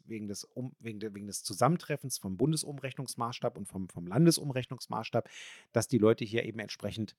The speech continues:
in Anführungszeichen, noch kürzer in Ersatzfreiheitsstrafe gesessen hätten. So, der Sinnhaftigkeit haben wir eben genug gesagt. Und, äh, die Begründung in der Verordnung sagt einfach, das wollen wir nicht.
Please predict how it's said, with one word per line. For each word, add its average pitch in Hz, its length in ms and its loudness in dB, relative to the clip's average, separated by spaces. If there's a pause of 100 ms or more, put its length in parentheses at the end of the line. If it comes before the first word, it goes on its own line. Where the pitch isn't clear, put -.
in 107 80 -12
Anführungszeichen, 98 600 -2 (140)
noch 110 240 4 (160)
kürzer 107 340 2
in 101 100 -4
Ersatzfreiheitsstrafe 87 840 -2
gesessen 82 380 -12
hätten. - 280 -16 (420)
So, - 100 2
der 92 100 8
Sinnhaftigkeit 123 580 8
haben 113 160 0
wir 107 80 6
eben 110 200 -2
genug 104 260 -4
gesagt. 101 400 -2 (380)
Und, 107 300 0
äh, 107 440 -6 (100)
die 117 100 0
Begründung 110 440 2
in 117 60 -12
der 110 100 -2
Verordnung 98 460 0
sagt 104 320 2
einfach, 104 320 -2
das - 160 -2
wollen 95 180 6
wir 80 100 -6
nicht. - 260 -14